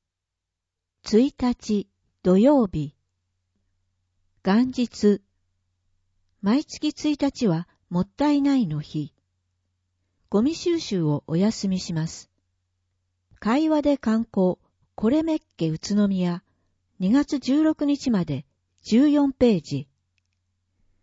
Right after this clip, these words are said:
フェアリーツリー、妖精願い事祭り、十四日まで、四十九ページ。宇都宮タワー、お正月ライトアップ、三日まで、五十ページ。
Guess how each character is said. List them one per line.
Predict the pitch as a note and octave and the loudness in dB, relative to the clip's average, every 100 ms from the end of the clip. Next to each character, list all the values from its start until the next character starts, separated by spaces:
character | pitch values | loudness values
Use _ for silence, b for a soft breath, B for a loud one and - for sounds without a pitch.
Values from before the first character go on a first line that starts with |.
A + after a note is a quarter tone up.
| - | -2
フ | G#3 | 2
ェ | D4 | 2
ア | |
リ | D#4+ D#4 | 2 0
ー | D4+ | -2
ツ | - C4+ | -2 0
リ | A#3+ E3+ - _ _ _ _ | 0 -2 -8 _ _ _ _
ー、 | F#3 | 4
妖 | B3 D#4 - C#4 | 4 4 2 4
精 | A#3 G3 | 4 2
願 | G#3+ D4+ | 2 0
い | |
事 | C#4+ C#4 B3+ | 0 0 0
祭 | B3 - D#3+ | 0 -2 -8
り、 | D3 - _ _ A3 | -8 -10 _ _ -10
十 | - D4+ | 0 4
四 | C4 G#3 | 4 4
日 | - | 0
ま | E3 E3 | -2 -2
で、 | C#3+ - _ _ _ | -4 -8 _ _ _
四 | G#3+ D4 | 4 4
十 | C4+ F3 | 4 -2
九 | E3 A3 B3 | -2 -2 0
ペ | B3+ G#3 | 2 0
ー | |
ジ。 | E3 D3+ C#3 _ _ _ _ _ _ _ _ _ _ _ | 0 -6 -8 _ _ _ _ _ _ _ _ _ _ _
宇 | G3 | -6
都 | G3 D4 D4+ D#4+ | -4 -2 0 0
宮 | D#4+ D4+ | 0 0
タ | D4 C#4 | 2 2
ワ | G3 D#3+ C#3+ | 2 0 -6
ー、 | _ _ _ - | _ _ _ -6
お | F#3 | -2
正 | - C#4+ | 4 4
月 | C#4 C#4 A3+ | 4 2 2
ラ | B3 | 2
イ | |
ト | C#4 C4 | 2 0
ア | A#3 | 0
ッ | - | -4
プ、 | - C#3+ - _ _ _ - | -6 -6 -8 _ _ _ -4
三 | F#3 | -4
日 | - - B3+ | -4 0 2
ま | B3 | 2
で、 | F3 D3+ _ _ _ _ | 0 -6 _ _ _ _
五 | - F#3 | 0 2
十 | C#4 | 2
ペ | - - C4 F3+ | -2 2 4 4
ー | |
ジ。 | - C3+ | -2 -12